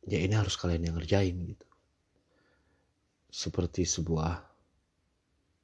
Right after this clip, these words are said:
tanggung jawab. Ini tuh kalau di, ini tuh kayak ini, kayak Tony Stark di film Avenger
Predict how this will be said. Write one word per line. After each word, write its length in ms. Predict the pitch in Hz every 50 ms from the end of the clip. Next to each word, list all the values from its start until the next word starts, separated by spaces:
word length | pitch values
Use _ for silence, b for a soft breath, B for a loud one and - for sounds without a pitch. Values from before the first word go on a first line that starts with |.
| _ _ _ _ _ _ _ _ _ _ _ _ _ _ _ _ _ _ _ _ _ _ _ _ -
tanggung 280 | 87 87 80 80 80 80 78
jawab. 320 | 80 78 73 71 - - - - - - - _ _ _ b b b b b b b b b b b b b b b b b b b _ _ _ _ _ _ - - 95
Ini 160 | 92 95 92 92 87 -
tuh 160 | - 110 117 113
kalau 1040 | - - 98 90 85 85 85 82 80 82 82 80 80 80 80 80 78 78 78 82 82 80 - - 80
di, 280 | 82 82 80 80 80 - - _ _ _ _ _ _ - - - B B B B B B B B B B B B B B _ _ _ _ _ _ - _ _ _ _ _ _ -
ini 100 | 92 92 87
tuh 120 | - 113 -
kayak 180 | 95 82 76 76 85
ini, 120 | 76 78 82 - B B B B B B B B B B B
kayak 220 | - 90 90 87 - -
Tony 220 | 87 85 87 85
Stark 420 | - - - - 92 95 107 - - _ - - - B B B B B B B B B - -
di 360 | 82 82 78 78 78 76 76 73 73 73 71 - - - - - - - - - -
film 520 | - - 80 78 78 76 73 71 65 57 - - - b b b b b b b b b b b b b b b _ _ _ _ -
Avenger 460 | 82 - - 85 85 82 82 87 82